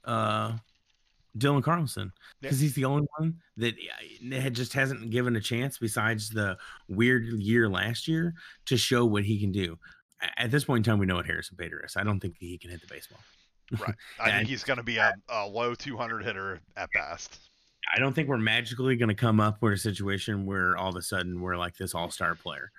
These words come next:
Speaker 2: He is
Speaker 1: Uh,
Speaker 2: Brendan Ryan, but he plays center field instead of shortstop.
Speaker 1: Correct. And he's not as big of a hoorah guy. At least Brendan Ryan, though, yeah, I guess Brendan Ryan, though, like, he hustled.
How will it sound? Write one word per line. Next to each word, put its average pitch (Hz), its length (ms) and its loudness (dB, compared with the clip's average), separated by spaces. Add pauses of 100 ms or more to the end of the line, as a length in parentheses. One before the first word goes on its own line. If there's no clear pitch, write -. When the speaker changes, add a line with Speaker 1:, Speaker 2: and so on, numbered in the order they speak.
(100)
Speaker 2:
He 131 180 -2
is 104 160 -6
Speaker 1:
Uh, 95 240 4
Speaker 2:
Brendan 120 180 -4
Ryan, 98 540 -4
but 98 100 -8
he 98 60 -12
plays 98 260 -10
center 92 220 -10
field 92 280 -14
instead - 240 -14
of 78 80 -16
shortstop. - 480 -20 (880)
Speaker 1:
Correct. 98 400 2
And 110 300 2
he's 107 200 0
not 117 480 4 (460)
as 113 260 2
big 104 180 2
of 98 100 2
a 95 40 0
hoorah 92 400 4
guy. 85 300 0 (120)
At 113 120 -4
least 123 260 -2
Brendan 175 220 4
Ryan, 147 400 2
though, 156 340 -2
yeah, 120 220 -4 (320)
I 151 80 -2
guess 165 260 0 (440)
Brendan 311 220 2
Ryan, 139 300 4
though, 143 240 2
like, 117 180 0 (760)
he 147 460 0
hustled. 90 680 -6